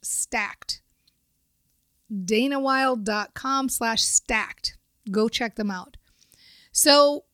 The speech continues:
they cater a lot to e-commerce or Facebook ads or that kind of crowd, but they also always have a lot of good stuff about copywriting and email marketing and growing your business and ideas and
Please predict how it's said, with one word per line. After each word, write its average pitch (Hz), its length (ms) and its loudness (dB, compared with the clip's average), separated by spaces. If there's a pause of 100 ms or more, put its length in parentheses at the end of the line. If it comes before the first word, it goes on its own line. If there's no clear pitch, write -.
(460)
they 302 180 2
cater 415 400 0
a 269 60 2
lot 233 420 2
to 226 320 0
e-commerce 214 840 0
or 196 100 -6
Facebook 208 600 -6
ads 196 400 -8
or 202 280 -12
that 226 320 -4
kind 220 260 -4
of 196 140 -8
crowd, 196 500 -6 (420)
but 247 380 -2
they 226 200 -6
also 302 500 -6
always 240 320 0
have 220 120 -6
a 202 60 -4
lot 208 400 -2
of 208 140 -6
good 196 160 -2
stuff 190 260 -6
about 185 240 -16
copywriting 208 880 -2 (100)
and 185 400 -12 (460)
email 226 300 0
marketing 196 560 -4
and 180 160 -12
growing 202 400 -4
your 190 100 -4
business 180 540 -8
and 170 120 -16
ideas 185 680 -6
and 180 200 -12